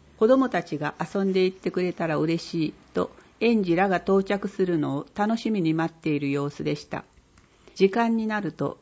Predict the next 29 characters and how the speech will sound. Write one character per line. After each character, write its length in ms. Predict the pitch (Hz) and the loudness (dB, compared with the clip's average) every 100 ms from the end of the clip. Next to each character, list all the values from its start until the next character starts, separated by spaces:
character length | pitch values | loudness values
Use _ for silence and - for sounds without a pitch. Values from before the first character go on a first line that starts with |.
| _ | _
参 320 | - 196 208 | -8 -4 -2
加 140 | 208 | -4
者 160 | 196 190 | -2 0
の 140 | 170 | 0
玉 360 | 175 - 220 214 | -2 -4 -4 -2
木 160 | - 147 | 0 -2
勇 300 | 151 175 175 | 0 -2 -2
さ 180 | 175 | -2
ん 80 | 165 | -4
か 140 | 160 135 | -4 -8
ら 160 | 120 _ _ - | -12 _ _ -8
黒 140 | 196 202 | -8 -6
糖 220 | - 240 240 | 2 4 4
作 240 | 240 240 | 2 2
り 100 | 180 | 2
の 120 | 147 | 0
過 160 | 139 151 | -2 -6
程 260 | - 156 | -2 0
と 300 | 147 - - - _ | 0 -4 -6 -10 _
注 320 | - 233 240 | -6 0 2
意 100 | 240 | 2
事 140 | 233 233 | 0 0
項 240 | 220 165 | 2 2
の 140 | 135 - | 2 -2
お 80 | |
話 400 | 160 175 165 - | -2 -2 -2 -4
が 160 | 151 151 | -4 -2
あ 40 | |
り、 240 | 147 101 | -4 -6